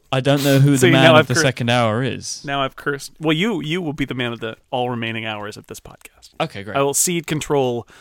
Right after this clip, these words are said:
Speaker 2: of being the man of the hour to you at the, at the one hour mark.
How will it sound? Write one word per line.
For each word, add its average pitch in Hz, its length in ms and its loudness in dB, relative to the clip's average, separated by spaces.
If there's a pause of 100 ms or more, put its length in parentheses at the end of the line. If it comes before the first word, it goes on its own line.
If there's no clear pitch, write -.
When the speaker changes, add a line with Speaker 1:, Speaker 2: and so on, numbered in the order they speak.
(220)
Speaker 2:
of 123 180 -6 (200)
being 131 280 -4
the 123 120 -4
man 120 220 -2
of 110 80 -8
the 117 140 -6
hour 104 260 -4
to - 140 -14
you 101 280 -10
at - 140 -16 (140)
the, - 180 -14
at 131 100 -12
the 123 80 -8
one 113 160 -10
hour 98 200 -14
mark. - 280 -20